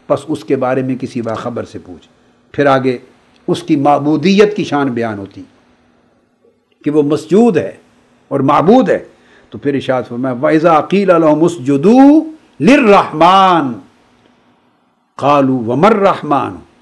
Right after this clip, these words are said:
أَنَسْجُدُ لِمَا تَأْمُرُنَا وَزَادَهُمْ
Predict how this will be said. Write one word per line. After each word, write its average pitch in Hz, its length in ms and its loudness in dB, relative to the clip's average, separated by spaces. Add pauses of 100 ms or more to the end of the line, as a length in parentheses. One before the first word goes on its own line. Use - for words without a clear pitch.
(1000)
أَنَسْجُدُ 147 800 -4
لِمَا 139 440 -2
تَأْمُرُنَا 160 760 -2
وَزَادَهُمْ 127 600 -2